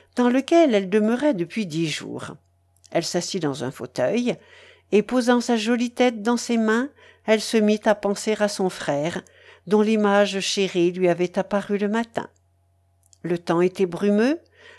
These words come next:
la chambre vaste n'avait que deux grandes fenêtres garnies de rideaux de lampasse rouge, de façon qu'il régnait une sorte d'obscurité.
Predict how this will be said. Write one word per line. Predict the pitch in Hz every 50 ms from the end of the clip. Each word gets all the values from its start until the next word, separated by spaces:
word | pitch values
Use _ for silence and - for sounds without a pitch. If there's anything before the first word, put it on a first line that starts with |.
| _ -
la | 175 202
chambre | 196 - 226 208 214 208 208 220 226
vaste | 220 254 269 294 294 294 - 220
n'avait | 202 196 190 190 240 240
que | - 190
deux | 175 165 196 285 311
grandes | 302 - - 254 254 240 226
fenêtres | - - 226 220 220 233 269 302 302 - - 175
garnies | 170 208 226 233 - 233 247 269 254
de | 190 160 170
rideaux | 160 - 208 220 208 247 277 294
de | 247 175 175
lampasse | 180 208 214 220 214 202 175 170 - - -
rouge, | - - 196 170 147 139 - - 127 - - - - - - - - - _ _ _ _ -
de | 196 240
façon | 226 - 285 277 - - 381 370
qu'il | 370 - 254 226
régnait | 220 254 262 269 302 359
une | 370 - 269 240 233
sorte | - - 269 285 294 - 277
d'obscurité. | 240 208 233 233 - - - - 220 196 214 202 - - - 104 -